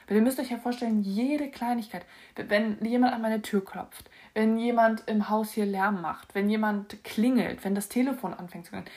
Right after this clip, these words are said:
das sind alles Störungen, dann muss ich die komplette Aufnahme immer abbrechen. So,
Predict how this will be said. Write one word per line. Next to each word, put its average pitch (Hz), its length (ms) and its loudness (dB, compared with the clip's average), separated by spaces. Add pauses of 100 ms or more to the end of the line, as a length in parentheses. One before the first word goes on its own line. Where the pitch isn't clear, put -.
(280)
das - 80 -6
sind 226 160 -2
alles 311 180 6
Störungen, 247 260 2
dann 196 220 0
muss 233 120 0
ich 220 120 -6
die 214 80 -6
komplette 233 420 0
Aufnahme 214 420 2
immer 247 220 2
abbrechen. - 560 -6 (1040)
So, 196 280 -8